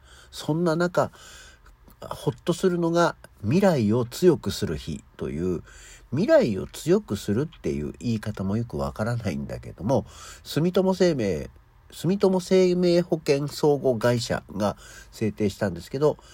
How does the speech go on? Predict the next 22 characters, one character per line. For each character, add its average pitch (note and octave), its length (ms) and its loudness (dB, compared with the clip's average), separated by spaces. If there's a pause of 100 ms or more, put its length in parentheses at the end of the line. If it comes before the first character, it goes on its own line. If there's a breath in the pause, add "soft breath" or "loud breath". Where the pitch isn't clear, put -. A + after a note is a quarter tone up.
(180 loud breath)
日 C3 140 -6
付 C#3 260 -2
が D3+ 220 2 (380 loud breath)
み F3 340 0 (320)
三 C3 420 -2 (240)
の G2+ 120 -4
ね、 E3+ 160 0 (180)
未 F#3+ 280 2
来 A2+ 380 4
を A2+ 100 2
強 G#2+ 1080 4 (240)
く C3+ 240 -2 (420)
と A2 140 6
読 G2+ 200 4
む。 D#2+ 160 0 (220 loud breath)
三、 C3 320 0
二、 A#2 220 2
四。 G2 240 0 (400 loud breath)
未 E3+ 240 2 (120)
来 G2 540 -2 (140)
を B2 180 4 (220)
強 G#2 680 8